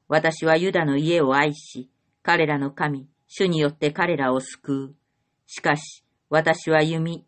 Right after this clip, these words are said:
剣、戦い、および馬、騎兵によって彼らを救うのではない。」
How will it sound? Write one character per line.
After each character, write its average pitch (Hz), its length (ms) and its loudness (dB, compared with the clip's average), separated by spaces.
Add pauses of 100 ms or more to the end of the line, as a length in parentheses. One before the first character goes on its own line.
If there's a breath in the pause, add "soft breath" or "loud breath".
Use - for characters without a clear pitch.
(100)
剣、 156 560 -2 (300)
戦 156 500 -2
い、 147 160 -8 (260)
お 170 140 2
よ 165 160 4
び 151 140 0
馬、 156 420 -2 (240)
騎 220 160 0
兵 185 220 2
に 143 140 0
よ 143 100 2
っ - 80 -4
て 156 140 -2
彼 185 240 -2
ら 127 120 0
を 131 60 0
救 185 360 -4
う 170 40 -2
の 135 120 -2
で 123 120 -6
は 123 120 -6
な 139 180 -4
い。」 117 120 -14